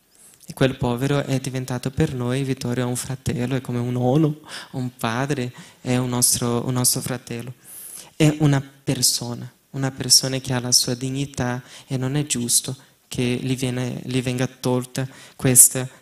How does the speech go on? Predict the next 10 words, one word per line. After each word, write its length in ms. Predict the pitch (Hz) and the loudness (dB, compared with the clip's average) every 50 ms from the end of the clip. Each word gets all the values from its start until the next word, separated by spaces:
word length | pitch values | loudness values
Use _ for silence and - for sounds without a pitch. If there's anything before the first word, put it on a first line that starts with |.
| _ _ _ | _ _ _
dignità, 640 | - 127 127 139 127 131 127 123 120 - - 123 120 - | -6 2 2 2 2 2 -2 -2 -4 -6 -8 -12 -12 -8
dignità. 600 | - 131 127 135 135 131 123 120 - - 117 117 120 - - - _ _ _ _ _ _ _ _ _ - - - - - - - - - - - - - - - - _ _ _ _ _ _ _ _ _ _ _ _ _ | -8 -4 0 0 2 2 0 -2 -4 -6 -8 -8 -8 -12 -18 -20 _ _ _ _ _ _ _ _ _ -6 -6 -6 -4 -10 -10 -10 -10 -12 -12 -16 -18 -20 -20 -20 -20 _ _ _ _ _ _ _ _ _ _ _ _ _
E 760 | - - 131 127 127 127 123 123 120 117 117 117 117 104 117 - 131 - - - - _ _ _ _ _ _ _ _ _ _ _ _ _ _ _ _ | -6 -2 0 2 2 4 4 2 2 2 2 0 -2 -4 -6 -8 -10 -12 -14 -20 -20 _ _ _ _ _ _ _ _ _ _ _ _ _ _ _ _
siamo 380 | _ - - 156 147 156 160 | _ 2 4 4 4 4 2
uguali, 540 | 160 151 147 160 160 156 135 117 123 123 120 - - - - - - - | 2 2 2 2 4 4 0 -2 -4 -6 -10 -10 -14 -20 -20 -20 -20 -6
prima 300 | - - 135 139 139 135 | -4 -2 0 0 2 4
so-, 260 | 127 - - 135 135 | 4 6 4 4 4
siamo 300 | 143 - - 135 123 123 | 6 4 4 4 0 -2
tutte 220 | 123 - - - 139 | 2 2 2 2 2
persone, 640 | - - 131 127 - - - 123 123 123 127 135 | 0 0 0 2 2 2 2 0 -2 -4 -4 -6